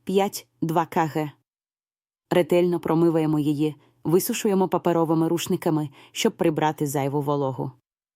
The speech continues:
У середину качки кладемо кілька частин цибулі та зубчики часнику для аромату.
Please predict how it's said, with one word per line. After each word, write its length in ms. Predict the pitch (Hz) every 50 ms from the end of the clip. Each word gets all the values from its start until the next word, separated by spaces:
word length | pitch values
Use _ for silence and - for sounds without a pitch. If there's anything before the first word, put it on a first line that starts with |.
| _ _ _ _ _ _ _ _ _ -
У 100 | - 202
середину 520 | - - 208 190 190 180 170 180 175 175
качки 420 | 165 - 208 208 202 - - - 165
кладемо 460 | - - 170 165 156 165 160 156 156
кілька 360 | - - 185 180 - - 165
частин 420 | 151 - 160 147 - - 160 151 147
цибулі 420 | - - 147 143 147 165 185 208
та 160 | - - 196
зубчики 480 | 170 156 143 - - - 165 - - 160
часнику 520 | - - 151 - - 151 147 - - 156
для 160 | 143 135 151
аромату. 580 | 147 151 151 151 147 143 131 - - - 139 131